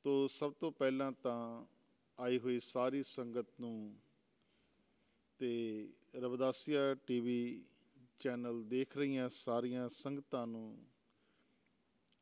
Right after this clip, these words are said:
ਅੱਜ ਦੇ ਇਸ ਫੱਗਣ ਮਹੀਨੇ ਦੀ ਸ਼ੁਰੂਆਤ 'ਤੇ ਬਹੁਤ ਬਹੁਤ ਵਧਾਈ ਹੋਵੇ।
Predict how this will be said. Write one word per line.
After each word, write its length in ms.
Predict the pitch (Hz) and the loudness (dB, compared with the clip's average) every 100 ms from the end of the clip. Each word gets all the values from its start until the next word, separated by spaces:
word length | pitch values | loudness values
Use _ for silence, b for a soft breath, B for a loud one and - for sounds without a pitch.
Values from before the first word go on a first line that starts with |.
| _ 131 | _ 0
ਅੱਜ 100 | 143 | 2
ਦੇ 280 | 151 143 147 135 | 2 2 2 2
ਇਸ 320 | 131 131 - | 2 0 -4
ਫੱਗਣ 480 | - 131 127 151 151 | -6 -4 -2 0 0
ਮਹੀਨੇ 460 | 131 123 120 120 | 0 0 0 0
ਦੀ 160 | 117 120 | 0 -2
ਸ਼ੁਰੂਆਤ 520 | - 120 113 113 117 | -2 -2 4 4 2
'ਤੇ 440 | - 117 110 110 - _ _ _ | 0 -4 -2 -4 -12 _ _ _
ਬਹੁਤ 760 | 120 117 135 139 160 151 147 139 120 | -10 2 4 6 8 8 6 4 4
ਬਹੁਤ 340 | 120 120 - | 4 4 0
ਵਧਾਈ 380 | 120 117 110 117 131 | -2 0 0 -2 -2
ਹੋਵੇ। 400 | 131 135 139 | 4 6 4